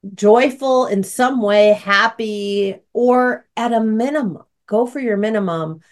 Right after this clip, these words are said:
less awful. <laughs> So don't force fit yourself. Okay. Please don't force fit yourself. Now, the final thing I want to say before we have to wrap today's show is,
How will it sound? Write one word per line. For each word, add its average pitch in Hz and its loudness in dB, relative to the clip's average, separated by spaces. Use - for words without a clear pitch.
less 196 2
awful. 175 -4
<laughs> - -20
So 214 4
don't 240 2
force 262 2
fit 185 -4
yourself. 160 -12
Okay. 180 -4
Please 262 -8
don't 214 -2
force 180 -8
fit 113 -12
yourself. - -20
Now, 202 -2
the 233 -2
final 277 0
thing 226 -6
I 180 -8
want 160 -10
to 165 -6
say 160 -6
before 175 -2
we 233 -2
have 202 -4
to 185 -10
wrap 160 -4
today's 131 -12
show 160 -4
is, - -10